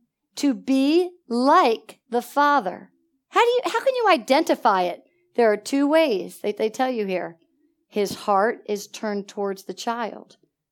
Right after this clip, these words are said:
Gene opened his arms in acceptance to me, regardless how mess my life was and how good I pretended it wasn't. Okay?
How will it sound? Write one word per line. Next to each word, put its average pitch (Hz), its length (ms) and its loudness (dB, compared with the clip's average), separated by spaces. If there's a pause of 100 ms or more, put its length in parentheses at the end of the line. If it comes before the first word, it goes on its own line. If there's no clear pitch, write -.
Gene 254 460 0
opened 214 280 -2
his 202 140 -4
arms 208 220 -2
in 196 80 -6
acceptance 220 540 -4
to 202 100 -8
me, 208 220 -2
regardless 190 380 -2
how 202 100 -2
mess 196 320 -4
my 185 140 -4
life 185 260 -2
was - 300 -10 (420)
and 220 140 0
how 220 140 2
good 220 240 2
I 214 100 2
pretended 202 440 -4
it 185 80 -4
wasn't. 196 360 -4 (800)
Okay? 214 480 2